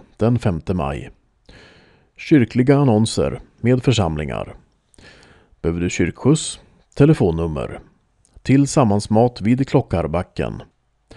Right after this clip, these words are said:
Lunchkonsert med orgelmacka onsdagar. Stickcafé och elva kaffe samt polisrutan. Övriga föreningar.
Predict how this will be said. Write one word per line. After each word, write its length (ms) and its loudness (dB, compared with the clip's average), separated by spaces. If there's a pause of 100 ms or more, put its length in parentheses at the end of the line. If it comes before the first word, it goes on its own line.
(400)
Lunchkonsert 920 0
med 220 4
orgelmacka 800 0 (320)
onsdagar. 880 0 (640)
Stickcafé 720 -2
och 180 0
elva 300 2
kaffe 500 0 (200)
samt 500 -2
polisrutan. 1000 0 (1040)
Övriga 540 4
föreningar. 760 -4